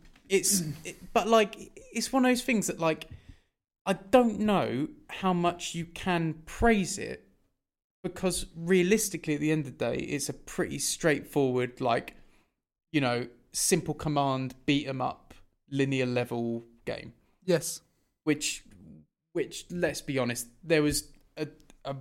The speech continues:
Speaker 1: butt ton of them on PlayStation one, and there was vice versa on PlayStation two. So even though it has got, like, the Incredibles coat of paint on it, which is great, it links into something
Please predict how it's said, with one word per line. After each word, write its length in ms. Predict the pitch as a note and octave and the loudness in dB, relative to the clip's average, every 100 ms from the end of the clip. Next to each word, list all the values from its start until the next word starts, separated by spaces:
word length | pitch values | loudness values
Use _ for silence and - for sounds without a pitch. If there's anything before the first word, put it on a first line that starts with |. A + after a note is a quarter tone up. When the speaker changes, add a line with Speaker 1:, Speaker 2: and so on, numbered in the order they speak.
| - _ - | -14 _ 4
Speaker 1:
butt 240 | F3 D#3 | 4 4
ton 200 | - D3+ | -2 -2
of 60 | C#3 | -2
them 120 | C#3 | -2
on 100 | C3+ | -4
PlayStation 600 | - C#3 B2+ B2+ B2+ C3 | -2 -2 0 -6 -6 -8
one, 360 | C3 B2+ A#2 B2 - | -2 0 0 -4 -10
and 160 | C3 B2+ | -6 -2
there 120 | A#2+ | -2
was 380 | B2 A#2+ A#2 - _ D#3 | 0 -2 -4 -10 _ 0
vice 240 | C3+ A#2+ | 0 0
versa 360 | - B2+ B2 C3+ | -4 -6 -6 -8
on 100 | A#2+ | -8
PlayStation 520 | B2+ A#2+ C3+ - B2 | -8 -8 -8 -10 -10
two. 280 | - C3+ - - - _ | -6 -6 -8 -14 -20 _
So 320 | - F3 F3 D#3 - G3+ | 0 4 4 0 -8 -2
even 360 | A3 G#3 G3 | 0 2 2
though 340 | G3 D#3+ C3 - | 4 4 2 0
it 160 | C#3+ C#3 | -6 -2
has 200 | D#3 D3+ | -4 -2
got, 200 | C#3+ - | -4 -2
like, 300 | C#3 C3 - - - _ _ _ _ _ _ _ D3+ | -2 -2 -6 -20 -20 _ _ _ _ _ _ _ -4
the 80 | D3 | 0
Incredibles 460 | E3 C#3 C3 B2+ | 0 0 -2 -4
coat 160 | D3+ B2 | 0 0
of 80 | A#2+ | 0
paint 240 | D3 A2 | -2 -4
on 100 | G#2 | -6
it, 220 | C3 D3 | -6 -6
which 220 | D3 D3 C3 | -4 -6 -6
is 80 | |
great, 380 | - C#3+ A#2+ D3 | -4 -4 -2 -6
it 100 | D3+ | -2
links 300 | D3+ D3+ - | -2 -2 2
into 220 | E3+ D#3+ C#3+ | 2 2 -4
something 580 | B2 A#2+ B2+ B2 A#2+ | -6 -8 -10 -10 -10